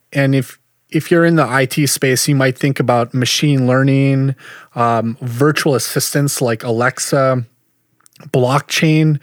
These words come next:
which is kind of the backbone of digital currency and Bitcoin. Uh, you might think about automation and how we use algorithms and software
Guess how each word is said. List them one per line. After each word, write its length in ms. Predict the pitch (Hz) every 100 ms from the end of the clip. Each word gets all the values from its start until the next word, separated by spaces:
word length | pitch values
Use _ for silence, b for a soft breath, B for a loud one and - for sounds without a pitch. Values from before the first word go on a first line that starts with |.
| B B
which 140 | 135 143
is 80 |
kind 200 | - 143
of 60 | 123
the 60 | 110
backbone 560 | 123 123 - 131 127
of 120 | 110
digital 300 | 113 127 120
currency 560 | 104 135 123 - 127 117
and 140 | 107
Bitcoin. 800 | 107 127 - 156 147 143 139 139 - B B B B -
Uh, 80 | 120
you 140 | 135
might 180 | 160 156
think 140 | 165
about 120 | 151
automation 680 | 120 139 123 131 - 113 110
and 140 | 117 117
how 120 | 143
we 140 | 127
use 260 | 120 117 - 135
algorithms 580 | 127 131 135 135 131
and 140 | 113 110
software 640 | 123 120 - 135 135